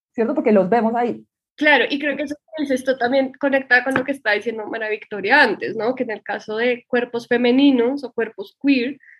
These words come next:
Speaker 2: pues pasa lo mismo. Es como, perfecto, ¿hasta qué horas puedo estar, no? O sea, ¿hasta qué horas puedo estar acá?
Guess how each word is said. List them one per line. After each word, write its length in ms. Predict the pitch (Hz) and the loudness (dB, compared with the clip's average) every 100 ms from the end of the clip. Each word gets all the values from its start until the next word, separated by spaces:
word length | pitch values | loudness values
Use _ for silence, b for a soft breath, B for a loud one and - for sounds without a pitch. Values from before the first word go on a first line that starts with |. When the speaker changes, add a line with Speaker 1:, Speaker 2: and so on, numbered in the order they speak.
| b b _ | b b _
Speaker 2:
pues 160 | 285 285 | 0 2
pasa 280 | 247 226 | 2 2
lo 100 | 226 | 0
mismo. 540 | 269 359 - 185 135 - | 2 2 2 -6 -12 -6
Es 220 | 254 240 - | -2 -2 -2
como, 440 | 247 269 262 262 | -2 0 -2 -2
perfecto, 760 | 240 - 294 285 - 277 - - | -6 -2 0 0 0 -4 -2 -2
¿hasta 300 | 269 277 262 | 0 -2 -2
qué 160 | 247 240 | 0 0
horas 340 | 247 233 - | 0 -2 -4
puedo 280 | 277 262 240 | -2 0 -2
estar, 520 | 240 - 311 220 175 | -4 0 2 2 0
no? 140 | 202 240 | -2 -4
O 60 | |
sea, 320 | 240 208 175 | -4 -6 -4
¿hasta 340 | - 240 - 240 | -6 -8 -8 -2
qué 80 | 240 | 0
horas 200 | 240 240 | 0 -2
puedo 180 | 269 | -2
estar 280 | 262 262 254 | -2 -2 -4
acá? 540 | 254 - 277 262 359 | -4 0 2 2 0